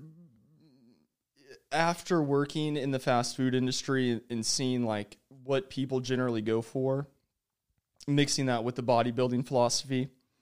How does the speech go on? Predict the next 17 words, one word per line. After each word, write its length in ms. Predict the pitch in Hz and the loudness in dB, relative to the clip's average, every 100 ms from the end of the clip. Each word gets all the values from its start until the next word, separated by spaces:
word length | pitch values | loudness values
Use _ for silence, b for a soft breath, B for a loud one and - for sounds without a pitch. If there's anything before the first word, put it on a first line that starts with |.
| _ _ _ _ _ _ - | _ _ _ _ _ _ -4
um, 500 | 135 131 120 104 104 _ _ _ _ _ _ _ _ _ _ _ _ _ _ _ | 2 2 2 -2 -6 _ _ _ _ _ _ _ _ _ _ _ _ _ _ _
it, 160 | 139 - _ _ _ _ _ | -14 -14 _ _ _ _ _
you 200 | 160 160 | -2 0
know, 320 | 160 131 117 | 2 0 0
that's 480 | 113 127 123 - - _ _ _ - | 0 0 0 -2 -4 _ _ _ -6
seeing 640 | - - 208 220 196 139 | 0 2 2 0 0 -2
what 360 | 120 131 143 - | 0 2 2 -2
people 580 | - 139 135 151 139 - - | -6 -6 -2 0 0 -4 -8
consider 600 | 135 110 - 135 131 139 | -4 -2 0 0 0 -2
food. 580 | - 151 147 147 143 151 _ _ _ _ _ _ | 0 2 2 2 -2 -8 _ _ _ _ _ _
That's 540 | 127 127 147 165 - 147 | -10 2 4 4 0 -2
a, 120 | 127 | -4
that's 280 | 127 151 - | -2 -2 0
a, 80 | 135 110 - | -4 -6 -8
a 60 | 120 | -4
big 280 | 110 120 | 0 0
thing, 560 | 117 - 101 95 95 131 | -2 -8 -8 -8 -10 -14